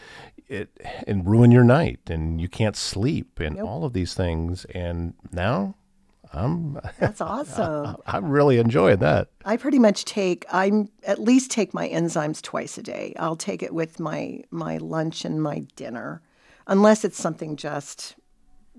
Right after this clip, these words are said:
Speaker 2: very small that I'm not, you know, I, I'll, I don't take it with breakfast and I don't take it with snacks, and you don't need to.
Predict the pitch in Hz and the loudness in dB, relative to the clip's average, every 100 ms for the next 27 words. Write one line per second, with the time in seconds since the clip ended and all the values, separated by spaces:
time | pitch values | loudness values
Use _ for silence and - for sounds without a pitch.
0 | 214 220 208 208 180 - 175 156 151 147 | -14 -2 6 6 6 0 -2 2 2 0
1 | 151 151 151 147 147 156 151 151 151 160 | -4 -4 -2 -2 -2 -4 -4 -2 -4 -2
2 | 156 - 156 - - - 160 - 151 165 | -6 -4 -6 -6 -8 -14 -14 -14 -14 -12
3 | 151 147 - 165 - - 170 - - - | -12 -12 -14 -12 -12 -14 -16 -14 -14 -14
4 | 156 - - - 165 165 156 151 147 151 | -12 -12 -16 -14 -8 -4 -4 -4 -6 -6
5 | 143 - 107 | -8 -12 -12